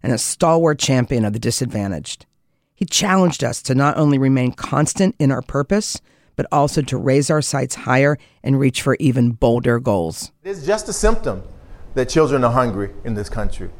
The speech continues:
Speaker 2: And the truth of the matter is that the real issue is poverty. And so we can go beyond simply feeding people and simply ensuring that people have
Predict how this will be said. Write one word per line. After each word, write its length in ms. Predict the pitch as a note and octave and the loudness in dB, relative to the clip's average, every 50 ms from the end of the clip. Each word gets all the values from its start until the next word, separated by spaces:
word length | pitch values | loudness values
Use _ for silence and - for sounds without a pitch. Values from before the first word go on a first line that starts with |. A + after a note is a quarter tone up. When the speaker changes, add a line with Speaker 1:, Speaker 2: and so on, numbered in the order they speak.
| - - - - - | -18 -18 -16 -14 -8
Speaker 2:
And 140 | - B2 B2+ | -6 -6 -6
the 180 | B2 B2 B2 A#2 | -6 -6 -6 -2
truth 220 | - F#3+ G3+ - | 0 0 0 0
of 80 | F2+ A2+ | 0 0
the 100 | A#2 G#2+ | 0 2
matter 340 | A2 A2+ G2+ G#2 G#2 G#2 G#2 | 4 4 4 4 4 4 4
is 140 | G2+ F#2+ | 2 2
that 220 | E2+ G#2 G2+ G#2+ - - - - - - | 2 0 0 0 -2 -6 -14 -14 -12 -8
the 80 | - A2+ | -8 -8
real 320 | - - C#3+ D3+ F3 F3 F#3+ D#3 | -6 0 2 4 4 4 4 2
issue 400 | D3+ C#3+ - - C#3+ C3 B2+ A#2+ | -2 -2 -2 -4 -2 -2 -2 -4
is 140 | A2+ A2 | -6 -8
poverty. 500 | - - - B2+ A#2+ A2+ G2+ G2 F2+ E2 - - - - - - - - | -8 -2 2 2 2 2 2 -2 -8 -10 -10 -14 -18 -20 -20 -20 -18 -10
And 120 | - B2+ B2 | -10 -8 -2
so 560 | - D#3+ D3+ C#3+ C3+ C3 B2+ A#2+ - - - - - - - - - - - - - - - - - - - - - | 2 4 6 6 6 4 2 -2 -8 -16 -20 -20 -20 -20 -20 -20 -20 -20 -20 -20 -20 -20 -20 -20 -20 -20 -18 -8 0
we 120 | C3 D#3 | 2 2
can 200 | - - D#3+ D#3+ | 2 2 -4 -2
go 180 | C#3 D3 D3 D3 | 2 4 4 4
beyond 540 | C#3+ C#3 B2+ B2+ C3+ C#3+ D3+ D#3 D3+ D3 - | 2 2 2 4 4 4 4 4 2 0 -2
simply 460 | - C#3 C3 - - B2 A#2 G#2+ G#2 - - - - - - | -4 -4 0 2 2 2 2 0 -4 -8 -12 -14 -16 -18 -16
feeding 360 | - - D#3 D3+ D3 D3+ D3 B2 | -4 2 2 4 4 4 0 0
people 460 | C#3+ C3+ A#2+ - B2+ B2 B2+ - - - - - - - - - - - - - - - - - - | -2 -4 -2 -2 -6 -6 -6 -8 -14 -18 -20 -20 -20 -20 -20 -20 -20 -20 -20 -20 -20 -18 -14 -8 -6
and 140 | A2+ A#2 A2+ | -6 -4 -4
simply 560 | - - C#3+ C3+ - - B2+ A#2+ A2+ A2 A2+ - - - - - - - - - - - - - - - - - | -2 0 2 4 4 4 4 4 2 0 -2 -8 -16 -18 -18 -20 -20 -20 -20 -20 -18 -18 -18 -18 -18 -16 -10 -8
ensuring 680 | B2+ A#2+ - - E3 D#3 D3+ D3 C#3+ C3+ C3+ C3 B2+ - - - - - - - - | -8 -6 -4 0 2 2 4 4 4 4 2 0 -4 -8 -14 -14 -16 -16 -18 -4 0
that 460 | C3 B2+ B2+ B2+ A#2+ - - - - | 2 4 4 4 2 2 -4 -8 -4
people 220 | D3 C#3+ B2+ B2+ | -4 -4 -2 -2
have 480 | A#2+ A2+ A#2+ A#2 A#2 A2+ A2+ A2+ G#2+ - | -4 0 2 4 4 4 2 0 -2 -6